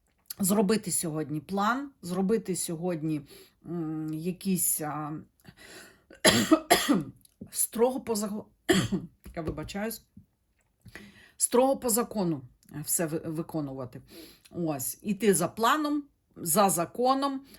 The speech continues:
за якимись установами, чітко, е, розмірено, а, ні, не, н-, знаєте, як то кажуть, е, крок, е, вліво, крок вправо, розстріл.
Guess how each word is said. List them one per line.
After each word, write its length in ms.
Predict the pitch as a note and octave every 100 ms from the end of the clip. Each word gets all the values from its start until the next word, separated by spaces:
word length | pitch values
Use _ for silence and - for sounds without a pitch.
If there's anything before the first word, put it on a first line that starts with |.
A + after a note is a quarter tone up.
| -
за 160 | E3+ G#3+
якимись 540 | G3+ G#3+ F#3+ E3+ -
установами, 920 | G3 - F#3+ F3+ G3+ A#3+ B3 B3+ B3+ B3 - - _
чітко, 800 | - - B3+ B3+ - - C4 C4 - _ _ -
е, 500 | F#3+ F#3 F#3 F3+ D#3
розмірено, 920 | F#3+ G#3+ F3+ A#3 C4 A#3+ A#3+ A#3 A#3+ - - _ -
а, 420 | F#3+ F#3+ F#3 F#3
ні, 500 | F#3 F3+ G#3+ A3+ A#3
не, 280 | G#3+ A3 A#3+
н-, 460 | F#3+ A3+ A3 F#3 F3+
знаєте, 340 | B3 C#4 C4+
як 100 | G3+
то 120 | A#3
кажуть, 420 | A3+ F#3+ F3+ E3+
е, 460 | C#3+ F3+ F3 E3+ E3+ -
крок, 440 | A3 C4 A3 -
е, 260 | G#3 G3 F#3+ E3+ F3+ F#3
вліво, 440 | F3+ A#3+ C#4 B3
крок 340 | A#3 A3 G#3+ -
вправо, 480 | - A#3+ A#3 A#3 G#3
розстріл. 540 | G#3 - G3 E3 C3